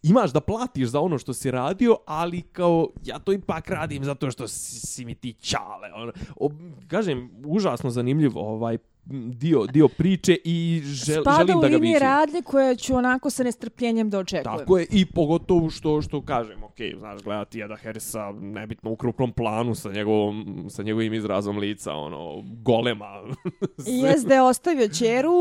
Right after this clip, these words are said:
Speaker 2: i da će ona morati da ga juri gde je.
Speaker 1: Pa dobro, sad,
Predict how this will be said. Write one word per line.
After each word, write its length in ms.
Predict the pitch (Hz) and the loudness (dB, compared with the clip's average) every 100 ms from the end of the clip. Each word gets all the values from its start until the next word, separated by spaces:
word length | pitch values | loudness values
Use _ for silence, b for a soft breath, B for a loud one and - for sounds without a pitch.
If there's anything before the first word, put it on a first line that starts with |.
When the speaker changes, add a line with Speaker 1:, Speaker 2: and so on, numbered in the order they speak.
| 349 | 4
Speaker 2:
i 100 | 262 | 2
da 120 | 220 | 0
će 140 | 226 254 | 0 2
ona 140 | 240 | 2
morati 320 | 226 226 226 | 2 2 0
da 80 | 214 | -2
ga 100 | 202 | 2
juri 220 | 208 190 | 4 4
gde 200 | 175 180 | 4 2
je. 320 | 170 185 269 330 | 4 2 2 0
Speaker 1:
Pa 140 | 139 | 0
dobro, 280 | 120 120 170 | 2 6 6
sad, 200 | - - | 4 0